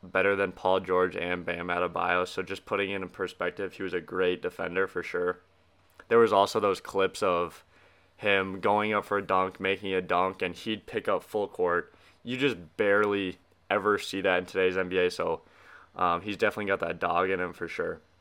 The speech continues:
Um, he's rotated a lot around the N B A so far in his career between multiple organization and G League affiliates.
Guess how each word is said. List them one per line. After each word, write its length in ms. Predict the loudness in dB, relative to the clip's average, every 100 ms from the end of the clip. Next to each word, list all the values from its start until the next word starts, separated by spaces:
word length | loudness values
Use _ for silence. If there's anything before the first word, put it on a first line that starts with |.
| _ _ _ _ _ _ _ -20 -20 -12 0
Um, 540 | 4 6 4 2 -4 -12 _ _ _ _ _ _ _
he's 200 | -8 -4
rotated 480 | 4 4 4 2 4
a 80 | 4
lot 400 | 4 6 6 6
around 340 | 4 4 2
the 120 | 0 -4
N 140 | -4
B 140 | 2
A 100 | 2
so 180 | 2 -2
far 260 | 0 2 4
in 60 |
his 140 | 2 -6
career 280 | -4 -2 -2
between 680 | -4 -8 -6 -4 -4 -8 -12 _ -8
multiple 400 | -2 -2 0 0
organization 720 | 2 0 -2 0 0 0 -6
and 320 | -6 -6 -6
G 240 | -6 -6 -2
League 240 | -2 0
affiliates. 800 | -2 0 2 2 2 -2 -10